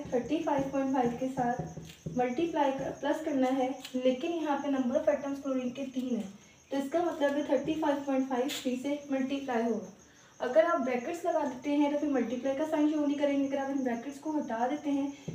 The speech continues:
फिर आप यहाँ पे मल्टीप्लाई का साइन शो करेंगे। फिर इसके बाद जब हम थर्टी फ़ाइव पॉइंट फ़ाइव को थ्री से मल्टीप्लाई करेंगे, उसको ट्वेंटी सेवन में प्लस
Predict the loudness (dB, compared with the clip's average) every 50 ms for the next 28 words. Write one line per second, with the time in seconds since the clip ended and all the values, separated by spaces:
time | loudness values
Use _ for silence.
0 | -8 -6 -2 0 0 2 2 2 0 0 0 2 2 2 2 0 -2 -2 -4 -4
1 | -2 -2 -2 -2 -2 -2 -4 -4 -2 -2 -2 -2 -2 0 0 0 0 2 0 -2
2 | -2 -2 -4 -4 -6 -8 -12 -18 -20 -20 -20 -20 -20 -20 -20 -20 -20 _ _ 0
3 | 0 0 0 -2 -4 0 2 4 4 4 4 2 -2 -6 0 4 6 6 6 4
4 | 2 4 6 6 6 4 2 2 4 4 2 2 0 0 -2 0 0 0 -2 -2
5 | -2 -2 0 2 0 0 2 0 0 0 0 0 -2 0 0 2 2 2 2 2
6 | 2 2 2 2 2 0 0 -2 -4 -4 -4 -4 -2 0 0 0 0 -2 -4 -4
7 | -2 -2 -2 -2 0 0 0 0 0 0 2 2 2 0